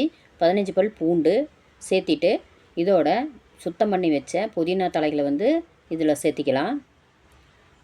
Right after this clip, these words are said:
சேர்த்திட்டு கொஞ்சமா தண்ணி சேர்த்து அரைச்சிக்கலாம். நீங்க இந்த மாதிரி ஒரு தடவை ட்ரை பண்ணி பாருங்க. புதினா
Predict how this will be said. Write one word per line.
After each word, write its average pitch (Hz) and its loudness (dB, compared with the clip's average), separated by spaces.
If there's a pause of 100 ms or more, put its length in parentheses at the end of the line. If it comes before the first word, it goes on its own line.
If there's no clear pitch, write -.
(680)
சேர்த்திட்டு 180 2 (1300)
கொஞ்சமா 185 0 (100)
தண்ணி 175 2
சேர்த்து 165 0
அரைச்சிக்கலாம். 156 -4 (720)
நீங்க 175 4
இந்த 180 0 (100)
மாதிரி 156 2 (380)
ஒரு 175 2
தடவை 156 0 (480)
ட்ரை 175 4 (100)
பண்ணி 170 0
பாருங்க. 147 0
புதினா 165 0